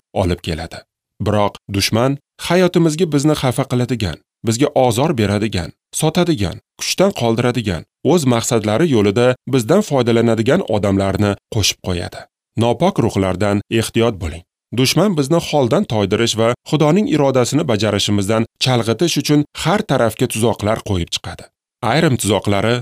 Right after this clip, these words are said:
odamlar orqali harakat qiladigan nopok ruhlar bilan bog'liq. Kalomda ham shaytonning holdan toydirishga qaratilgan usullari haqida yozilgan. Shulardan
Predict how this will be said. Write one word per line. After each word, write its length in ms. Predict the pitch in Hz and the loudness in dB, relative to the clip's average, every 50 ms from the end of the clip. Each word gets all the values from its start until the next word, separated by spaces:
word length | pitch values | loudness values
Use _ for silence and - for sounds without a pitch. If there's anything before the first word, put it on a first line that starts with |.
| 123 _ _ | -8 _ _
odamlar 440 | - 143 147 160 156 147 165 185 - | -2 0 2 2 4 4 4 2 2
orqali 440 | - 151 151 - - 151 147 151 147 | 2 0 -2 0 0 2 2 2 2
harakat 420 | - 135 123 127 120 - 151 165 | 0 0 0 0 0 -2 -2 -4
qiladigan 500 | - - 180 117 113 107 110 127 127 127 - _ | -2 -2 0 0 0 0 2 2 0 0 0 _
nopok 480 | 120 120 123 120 110 - 175 196 - | 0 0 0 0 0 0 0 0 0
ruhlar 400 | 143 120 110 - - 104 107 101 | 0 0 0 0 -2 -2 -2 -2
bilan 260 | 92 92 101 101 101 | 0 -2 0 0 -2
bog'liq. 440 | 90 85 92 87 80 82 - - - - _ _ _ _ _ - | -2 -2 -4 -4 -6 -8 -12 -16 -18 -20 _ _ _ _ _ -6
Kalomda 420 | - 113 113 113 110 107 110 151 | -2 0 2 2 2 2 0 -2
ham 220 | 160 - 107 92 95 - _ _ _ | -2 -4 -6 -6 -8 -12 _ _ _
shaytonning 500 | - - 160 170 170 175 160 156 190 190 | -4 -2 0 0 2 2 2 2 2 0
holdan 360 | - - 147 135 117 160 185 | 0 -2 -2 0 2 2 0
toydirishga 540 | 180 - 127 117 113 104 110 110 101 - 143 | 2 2 0 2 2 0 0 -2 -2 -2 -4
qaratilgan 640 | - - 117 110 107 101 - 110 101 110 120 127 131 - | -2 -2 -2 -2 0 0 0 0 0 2 0 0 0 -4
usullari 500 | _ - - - 151 135 123 120 131 180 | _ -4 0 2 4 4 4 4 2 0
haqida 360 | - 127 107 - - 98 113 | -2 -2 -4 -4 -4 -2 0
yozilgan. 520 | 101 95 92 87 - 87 80 - - - - - _ _ _ _ _ _ | 0 0 0 -2 -4 -6 -8 -10 -12 -16 -16 -18 _ _ _ _ _ _
Shulardan 520 | - - 113 107 110 110 104 110 117 120 | -6 -2 -2 0 0 0 0 0 0 0